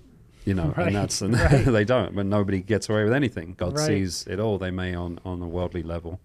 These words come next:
Speaker 2: Yeah, Psalm seventy-three <clears throat> is, is one that always drives the point home
Speaker 1: Yeah.
Speaker 2: of that, yeah, those that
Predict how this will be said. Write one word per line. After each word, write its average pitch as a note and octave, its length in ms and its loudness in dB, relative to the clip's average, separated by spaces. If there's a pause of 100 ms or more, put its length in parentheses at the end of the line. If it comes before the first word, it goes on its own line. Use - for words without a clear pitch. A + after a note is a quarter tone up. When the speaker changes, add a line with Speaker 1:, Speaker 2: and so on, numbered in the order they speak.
(240)
Speaker 2:
Yeah, C#3 220 -2
Psalm D#3+ 340 0
seventy-three D3+ 720 -2 (240)
<clears throat> - 240 -16
is, C3+ 640 -2
is D3 260 -2
one D3 200 2
that D3 100 0
always C#3+ 220 0
drives C#3+ 440 -2
the C#3 80 -6
point C#3+ 360 -6
home C3+ 440 -4 (140)
Speaker 1:
Yeah. F#2 260 0
Speaker 2:
of C#3 300 -2
that, C#3 380 -2 (180)
yeah, C#3 400 0
those D3 380 -2
that D3 300 -6